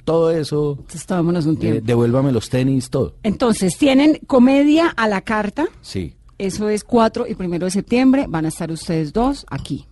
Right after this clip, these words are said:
Speaker 2: en Bogotá.
Speaker 1: Estoy, sí, el primero de septiembre estoy con Diego Trujillo.
Speaker 2: Ujú.
Speaker 1: Pero ahí van a estar comediantes, pues, es
Speaker 2: De todo.
Speaker 1: duro decir los mejores de,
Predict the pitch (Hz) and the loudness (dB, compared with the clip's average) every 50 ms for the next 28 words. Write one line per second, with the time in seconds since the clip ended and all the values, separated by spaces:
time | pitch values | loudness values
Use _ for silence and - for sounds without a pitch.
0 | - - 127 127 120 - 123 113 110 120 117 120 113 - 120 117 98 82 - 110 | -14 -8 -8 -6 -4 -2 -2 0 0 0 -2 -6 -6 -6 -4 -4 -4 -4 -4 -4
1 | 117 110 - 127 127 131 147 180 175 196 143 - 170 160 160 156 - 160 120 147 | -4 -4 -2 0 0 0 0 0 -2 -2 -2 -2 -2 -2 -2 -4 -4 -4 -4 -2
2 | 147 143 139 135 131 135 - 117 92 92 85 71 - - - 165 127 120 151 147 | -2 0 0 0 -2 -2 -4 -6 -6 -6 -8 -8 -10 -12 -10 -10 -8 -6 -6 -6
3 | 160 214 269 - - - - - - - - 127 131 127 127 117 117 120 127 139 | -6 -6 -8 -10 -14 -20 -20 -20 -12 -6 -2 0 0 2 2 2 2 2 2 0
4 | 156 170 180 - - 185 180 - 196 175 147 123 120 120 123 123 175 185 196 180 | 0 -2 -2 -2 -4 -4 -2 -2 -2 0 0 0 0 -2 -2 -2 -2 -4 -4 -4
5 | 156 131 120 120 120 - - - 110 98 82 71 80 85 80 90 101 98 98 113 | -8 -12 -16 -16 -18 -20 -14 -10 -10 -8 -8 -10 -12 -12 -10 -8 -8 -4 0 2
6 | 156 165 160 156 151 147 135 - - 117 117 113 117 143 156 156 135 139 139 120 | 4 4 4 4 2 0 0 -2 -2 -4 -2 0 0 0 0 0 0 -2 -4 -4
7 | 123 131 135 147 147 160 151 131 113 98 | -2 -2 -2 -2 -2 -2 -2 -2 -2 -4